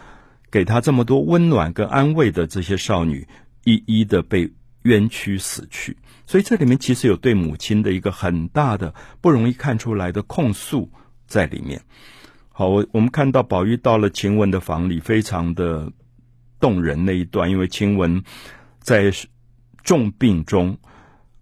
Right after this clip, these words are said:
模模糊糊的，然后宝玉叫哈，叫他，宝玉呼唤晴雯，晴雯张开眼睛，看到是宝玉，又惊又喜又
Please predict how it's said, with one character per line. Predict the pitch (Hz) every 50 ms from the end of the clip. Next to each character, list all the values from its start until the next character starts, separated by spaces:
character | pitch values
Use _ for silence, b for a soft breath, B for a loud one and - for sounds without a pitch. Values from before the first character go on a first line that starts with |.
| _ _ _ _ -
模 | - 107 120
模 | 139 143 139 143
糊 | - - 90 90
糊 | 85 - - 80 78
的， | 76 - - - b b b b b b b b -
然 | 117 117 127
后 | 131 131 123 113 107
宝 | - - - 85 80 82
玉 | 98 117 120 113 110 104
叫 | 101 - - 139 120 104 98
哈， | 90 - 131 113 -
叫 | - - 156 135 107 95
他， | 87 90 95 98 95 95 - B B B B B B B B B B -
宝 | 101 92 95
玉 | 113 120 117
呼 | 113 104 - - 160 160
唤 | 160 - - 175 139 110 101 95 90 82 - - - -
晴 | - - - 98 92 104 104
雯， | 98 76 69 67 - b b b b b b b b b b b _
晴 | - - 147 160 170
雯 | 156 127 113 117 120 131 131 127 - _ _ _ _ _ _ _ _ _ _ _ _ _ _
张 | - 190 180 170 165
开 | 156 160 160 151
眼 | 143 127 104 87 78 78
睛， | - - 120 120 120 123 123 b b b b b b b b b -
看 | - 185 151 143
到 | 139 127 117
是 | 113 131 120
宝 | - - 90 67 67 82
玉， | 107 113 95 80 - -
又 | 185 185 156 135 120
惊 | 107 - - 139 143 139 147 156 -
又 | 185 170 135 107
喜 | 98 - - - - 92 90 82 - - -
又 | 139 139 120